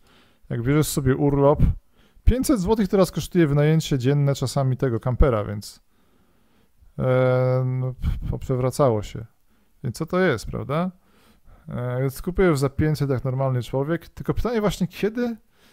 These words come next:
jak sprawdzić, nie rozumiem tego, tutaj nie można poklikać nic. Kiedy, bo Gruby ładnie podaje, że gra się odblokuje za tyle, a tyle dni. Ale kiedy się odblokuje ta edycja?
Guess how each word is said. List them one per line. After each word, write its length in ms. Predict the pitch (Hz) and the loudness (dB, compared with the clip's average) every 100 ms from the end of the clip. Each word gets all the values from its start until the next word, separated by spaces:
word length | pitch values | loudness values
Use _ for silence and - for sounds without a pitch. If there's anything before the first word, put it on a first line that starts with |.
| _ _ | _ _
jak 220 | 131 180 | 0 0
sprawdzić, 420 | - - 165 135 117 | -2 6 6 6 2
nie 60 | |
rozumiem 220 | 135 160 | -2 -2
tego, 180 | 151 127 | -2 -4
tutaj 200 | - 151 | -2 -2
nie 60 | 147 | 0
można 160 | 160 | 0
poklikać 600 | 156 - - 175 120 - | 2 2 2 -4 -4 -4
nic. 320 | 113 135 - - _ _ _ _ _ _ _ _ _ _ _ _ | -8 -8 -10 -20 _ _ _ _ _ _ _ _ _ _ _ _
Kiedy, 580 | - - 151 147 156 147 | -20 -6 -2 0 0 0
bo 260 | 139 135 | 0 0
Gruby 400 | 151 127 160 202 | -2 -4 -4 0
ładnie 340 | 180 170 151 156 | 2 2 2 2
podaje, 500 | - 135 127 107 104 | 2 4 2 2 -2
że 120 | 113 | -4
gra 200 | 120 131 | -4 -2
się 160 | - | 0
odblokuje 460 | 143 123 131 - 135 | -2 -2 -4 -2 -2
za 100 | 123 | -2
tyle, 300 | - 131 131 | -4 0 0
a 40 | |
tyle 300 | 120 - 123 | 0 -2 -4
dni. 400 | 113 117 120 110 - _ _ _ _ _ _ _ _ | -4 -4 -4 -6 -10 _ _ _ _ _ _ _ _
Ale 280 | 117 117 123 | -6 -4 -4
kiedy 240 | - 143 | -2 -2
się 120 | 147 147 | 0 -2
odblokuje 480 | 127 135 - 135 | 0 -4 0 0
ta 160 | 120 113 | 0 -2
edycja? 580 | 113 113 123 202 240 | 0 -2 -4 -4 -4